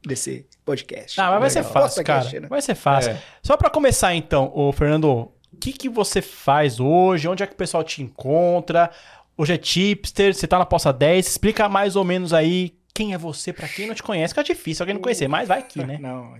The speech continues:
Speaker 1: conhecer. <laughs> Olha, eu trabalho aqui no Aposta dez, na sportsbet ponto io, e faço alguns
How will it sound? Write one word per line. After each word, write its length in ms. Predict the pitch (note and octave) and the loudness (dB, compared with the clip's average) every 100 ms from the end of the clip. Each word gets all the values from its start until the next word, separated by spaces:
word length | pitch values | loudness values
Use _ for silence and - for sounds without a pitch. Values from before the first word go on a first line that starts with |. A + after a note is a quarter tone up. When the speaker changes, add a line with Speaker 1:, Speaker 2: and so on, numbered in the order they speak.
| _ | _
Speaker 1:
conhecer. 580 | - C3+ C3 A#2+ - E3 | -12 -8 -8 -10 -8 -8
<laughs> 80 | - F#3+ G#3 - E3+ - - - _ | -6 -4 -4 -4 -10 -16 -20 -20 _
Olha, 280 | G3 D3+ D3 | 2 4 2
eu 40 | |
trabalho 460 | D3 F3 E3 F3+ E3+ | 2 0 2 2 2
aqui 160 | D#3 | -2
no 160 | D#3 D3 | -6 -4
Aposta 420 | D3 - E3 G3 | -6 -4 -4 -2
dez, 440 | E3+ F3+ B3 - - | 0 0 0 -6 -6
na 320 | E3 D3+ D3+ | -6 -4 -4
sportsbet 560 | D3 - D#3 D#3 C#3+ | -6 -2 -2 -2 -6
ponto 260 | - D#3 C#3 | -4 -8 -2
io, 260 | E3 A#3+ C4 - - _ _ _ _ | 0 0 -4 -16 -20 _ _ _ _
e 440 | G#3+ F3 F3+ F3+ F#3 | -8 -6 -6 -6 -8
faço 220 | - D#4 E4+ | -10 -8 -6
alguns 400 | D4+ D4+ - | -6 -8 -10